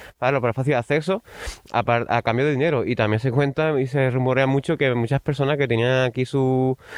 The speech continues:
eh, establos con sus animales, mm, molían esos huesos que se encontraban y se los daban de comer a los animales. O sea, que es curioso la,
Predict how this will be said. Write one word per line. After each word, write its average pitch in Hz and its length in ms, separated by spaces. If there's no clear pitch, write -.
eh, 110 1080
establos 139 400
con 147 100
sus 143 160
animales, 131 420
mm, 113 80
molían 110 680
esos 147 240
huesos 139 300
que 147 80
se 151 80
encontraban 135 720
y 120 60
se 131 120
los 110 100
daban 110 220
de 131 80
comer 131 180
a - 20
los 127 80
animales. 123 280
O - 20
sea, 113 100
que 113 60
es 110 100
curioso 143 440
la, 131 300